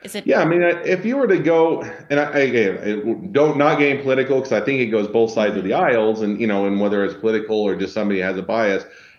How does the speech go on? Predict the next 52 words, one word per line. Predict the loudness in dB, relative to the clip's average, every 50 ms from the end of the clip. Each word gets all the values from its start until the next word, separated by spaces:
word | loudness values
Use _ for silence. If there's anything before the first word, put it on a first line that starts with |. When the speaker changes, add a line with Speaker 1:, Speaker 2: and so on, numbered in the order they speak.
| _ -2
Speaker 2:
every | 0 2 2 2 2
time | 2 0 0 0
you | 0 -2
fact | 0 0 0 0 0 0 -4 -2
check, | 0 0 0 0 0 0
you | 2 2
always | 4 4 4 2 2
introduce | 0 -2 -2 -2 -2 -2 -4 -4 -4
your | -6 -6
own | -6 -6 -6
bias | -8 -8 -8 -10 -12 -12
into | -16 -14 -12 -10 -8
it, | -6
Speaker 1:
Yeah. | -6
Speaker 2:
whichever | -2 0 2 2 2 2 0 -2
side | -2 -2 -2 0 0
you | 2 2
are | 4 4 2 2 0
and | 0 -2
however | 0 0 0 2 0 0 0 0
you | 0 0
view | 2 0
it, | 0
because | 0 0 -2 -2 0
we | 2 2 4
all | 4 4 2 2 0
do | -2 -6 -6 -4
view | -2 0 0
it | 0 0
through | 0 0 0
our | 2 2 0 0
own | 0 0
lenses. | 0 0 0 -2 -4 -8 -12 -10 -8
We | -6
have | -4 -2 -2 -2 -2
our | -2 -2
own | -4 -4 -4
experiences, | -8 -10 -10 -8 -4 -4 -2 -2 -2 -4 -6 -6 -6 -6 -6 -6 -8 -10 -16 -20 -20 -16 -8 -4
and | 0 2
I'll | 2 4 4
look | 2 2 2
at | 0 2
one | 2 0 0 0
thing | 0 0 2 2
and | 2 2
you | 0 0
could | 0 -2 0
look | 0 -2 -2 -2
at | -4
one | -4 -4 -4 -4 -4
thing, | -2 -2 -2 -2
and | -2 -4 -6